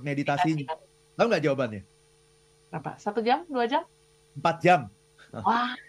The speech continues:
Speaker 2: <laughs>
Speaker 1: Jadi,
Speaker 2: Oke.
Speaker 1: jadi empat puluh menit itu, kalau saya bisa empat puluh menit itu nggak ada apa-apanya gitu dibanding sama
Speaker 2: Ya,
Speaker 1: Matthew.
Speaker 2: ya.
Speaker 1: Nggak ada apa-apanya gitu. Dan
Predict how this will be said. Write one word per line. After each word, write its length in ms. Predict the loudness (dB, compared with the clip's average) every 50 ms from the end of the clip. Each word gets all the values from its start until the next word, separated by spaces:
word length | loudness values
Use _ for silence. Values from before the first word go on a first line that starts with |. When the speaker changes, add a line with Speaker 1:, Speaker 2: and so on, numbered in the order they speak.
| -20 -20 -20 -10 -6
Speaker 2:
<laughs> 1600 | -6 -6 -6 -10 -8 -6 -6 -6 -4 -4 -8 -6 -6 -8 -10 -10 -10 -18 -20 -20 -16 _ 0 0 0 0 2 2 2 2 2 _ _ _ _ -16 -16 -16 _ _ -2 0
Speaker 1:
Jadi, 140 | 2 2 2 -2 -4 -12 _ _ _ 2 2 4 4
Speaker 2:
Oke. 160 | 4 2 2
Speaker 1:
jadi 300 | 2 2 2 0 -6 -8 -6
empat 120 | -6 -2
puluh 160 | 2 2 2 4
menit 220 | 2 2 0 2 2
itu, 180 | 0 0 0 2
kalau 180 | 2 2 2 2
saya 140 | 2 2 0
bisa 160 | 2 0 0
empat 220 | 0 0 -2 -2 -2
puluh 100 | -4 -2
menit 160 | -2 -2 0
itu 60 | 2
nggak 120 | 4 4 4
ada 40 | 4
apa-apanya 420 | 4 2 2 4 2 2 2 2 2
gitu 140 | 2 2 2
dibanding 320 | 2 2 2 2 4 2
sama 100 | 2 2
Speaker 2:
Ya, 60 | 2 2
Speaker 1:
Matthew. 300 | 2 0 0 0 0 2
Speaker 2:
ya. 140 | 2 4 4 2 2 -2 -8 -14 -18 _
Speaker 1:
Nggak 80 | -6 -4
ada 100 | -4 -2
apa-apanya 500 | -2 -2 -2 0 -2 -2 -2 -2 -2 -2
gitu. 320 | -2 -2 -4 -6 -4 -4 -4 2
Dan 140 | 4 4 2